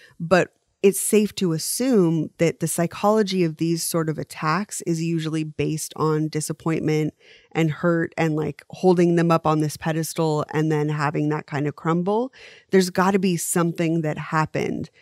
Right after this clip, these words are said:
that we'll never know, that he felt like, "Oh, well, whatever." And, you know, of course, women are held to some completely ridiculous standards. So it could have been something as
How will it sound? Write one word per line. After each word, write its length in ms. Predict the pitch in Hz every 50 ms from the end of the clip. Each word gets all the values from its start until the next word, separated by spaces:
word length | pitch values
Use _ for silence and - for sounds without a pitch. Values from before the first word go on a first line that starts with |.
| _ _ _
that 140 | 180 175 -
we'll 200 | 175 175 175 175
never 360 | 175 170 165 165 170 170 165
know, 520 | 165 165 185 214 - 156 - - 156 170 - _ _ _ _ _ _
that 120 | - 180 175
he 180 | - - 180
felt 360 | 165 - - 175 165 - -
like, 260 | 151 156 147 151 - - -
"Oh, 200 | 254 277 240 196
well, 400 | 170 160 160 156 156 151 156 - _ _ _ _ _ _ _ _ _ _ _ _
whatever." 600 | - 160 170 185 180 208 214 190 165 147 143 - - - _ - 185 -
And, 300 | - 214 214 208 196 -
you 120 | - 214 175
know, 220 | 139 123 143 160
of 140 | - 160 -
course, 300 | - - 185 175 175 -
women 240 | 190 196 196 196 180
are 100 | 170 160
held 300 | 160 160 175 170 165 160
to 80 | 151 160
some 680 | 151 - - - - 170 165 160 160 156 151 151 156 - _ _ _ _ _ -
completely 540 | - 185 170 - - 202 202 - - 185
ridiculous 520 | 175 160 165 165 156 151 - 151 147 151 -
standards. 440 | - - 156 143 139 139 139 135 -
So 120 | - 175
it 60 | 165 -
could 160 | - 202 185
have 60 | 175
been 140 | 180 170 165 -
something 400 | - 175 165 160 170 160 160 156
as 180 | 156 151 -